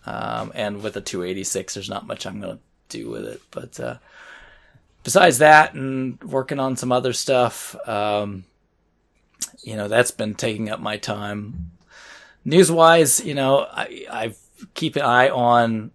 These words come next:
on Twitter and some of the developments that are happening there. So if you guys are on there, you've seen things too. But the one thing that hit me was, um, the Satiator,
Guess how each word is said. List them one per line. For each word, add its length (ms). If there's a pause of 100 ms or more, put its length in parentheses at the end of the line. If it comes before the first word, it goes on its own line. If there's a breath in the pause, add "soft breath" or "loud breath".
on 680
Twitter 380
and 140
some 200
of 40
the 40
developments 480
that 100
are 60
happening 380
there. 220
So 120
if 120
you 80
guys 260
are 100
on 140
there, 140
you've 180
seen 240
things 240
too. 240
But 160
the 80
one 140
thing 140
that 100
hit 280
me 200
was, 400 (880 soft breath)
um, 380
the 60
Satiator, 840